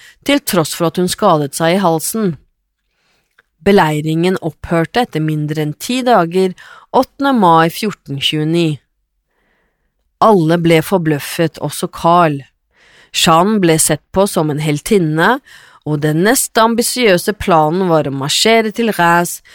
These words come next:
slik at Carl kunne krones der. Underveis i felttoget kapitulerte byene uten motstand og åpnet portene på vidt gap for den nye korsfareren.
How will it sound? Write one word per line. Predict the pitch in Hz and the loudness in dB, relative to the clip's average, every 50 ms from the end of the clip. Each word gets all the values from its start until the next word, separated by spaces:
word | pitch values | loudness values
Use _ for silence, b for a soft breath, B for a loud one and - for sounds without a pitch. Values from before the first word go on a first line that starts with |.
| b b | b b
slik | - - 226 240 - - 262 | -8 -4 -2 -2 0 -2 -4
at | - - | -4 -6
Carl | - - 170 151 147 143 143 | -4 0 2 2 2 2 0
kunne | - - - 160 156 156 - | -4 -6 -4 -4 -4 -4 -2
krones | - 196 185 165 156 147 143 143 - - - | -2 0 0 0 0 -2 -4 -6 -6 -2 0
der. | 180 180 180 170 151 156 135 - _ _ _ _ _ _ _ _ _ _ _ _ _ _ _ _ _ _ _ _ _ _ _ _ _ b b b b b b b b b b b | 2 2 2 2 0 -2 -6 -12 _ _ _ _ _ _ _ _ _ _ _ _ _ _ _ _ _ _ _ _ _ _ _ _ _ b b b b b b b b b b b
Underveis | 202 233 247 277 277 240 208 185 170 165 165 - - - | 0 2 4 4 4 4 4 4 4 4 2 0 -2 -4
i | 214 | -4
felttoget | - - 180 147 147 - - - 160 156 156 160 190 190 - | -2 0 0 0 0 -2 -4 -2 0 0 0 0 0 0 0
kapitulerte | - - 185 - 196 185 - 220 214 202 180 160 143 139 151 - - 220 233 | 0 0 -2 -2 -2 -4 -4 -2 0 2 2 2 0 0 -4 -4 -4 -2 -2
byene | 208 254 247 220 170 151 139 143 151 156 160 165 - | 0 -2 -2 0 0 -2 -2 -2 -2 -2 -2 -2 -2
uten | - 226 220 170 - - 185 | -2 -2 -2 -2 -2 -4 -2
motstand | 202 202 196 165 - - - - - 175 185 208 247 285 311 - | 0 2 2 0 0 -4 -6 -2 0 2 2 2 2 0 -4 -4
og | 202 190 151 226 240 | -2 0 2 2 2
åpnet | 202 156 - _ - 185 175 - | 2 2 -2 _ -6 -6 -6 -4
portene | - 240 214 - _ - 160 175 185 185 | -6 -6 -6 -6 _ -8 -4 -4 -4 -4
på | - 165 147 151 | -4 -6 -2 0
vidt | 185 247 247 - - | -2 -2 -2 -4 -2
gap | - 220 208 208 202 - | 2 2 4 4 2 0
for | - 226 214 | -4 -4 -4
den | 214 220 226 | -2 -2 0
nye | 208 180 160 - | 0 0 0 -2
korsfareren. | - - 185 - - - - 143 143 143 147 151 160 165 165 156 151 | -2 -4 -4 -4 -4 -6 -6 -6 -6 -6 -4 -4 -2 -2 -2 -4 -6